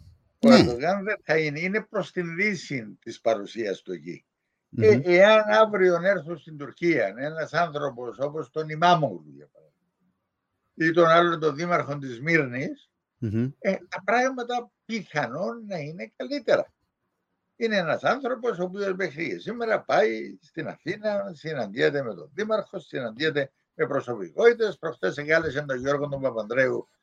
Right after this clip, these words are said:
Speaker 1: και πήγε στην Κωνσταντινούπολη.
Speaker 2: Ναι.
Speaker 1: Ε, δηλαδή, είναι ένας άνθρωπος που πιθανόν, δεν βάλω το χέρι μου πάνω στην Αγία Τράπεζα, πιθανόν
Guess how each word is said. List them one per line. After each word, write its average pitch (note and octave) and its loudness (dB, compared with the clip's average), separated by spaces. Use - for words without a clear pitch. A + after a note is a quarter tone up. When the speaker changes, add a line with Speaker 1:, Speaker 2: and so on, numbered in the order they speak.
Speaker 1:
και C3 0
πήγε C3+ -2
στην C3 -10
Κωνσταντινούπολη. A3 0
Speaker 2:
Ναι. G#2 4
Speaker 1:
Ε, E3 4
δηλαδή, G#3+ -8
είναι G#3 -2
ένας G3 6
άνθρωπος A#3+ 0
που - -6
πιθανόν, E3+ 2
δεν - -18
βάλω E3 2
το A2 -14
χέρι A2 -2
μου F#2+ -14
πάνω G2+ -2
στην - -14
Αγία F#2 -6
Τράπεζα, F2+ -6
πιθανόν D#3+ -2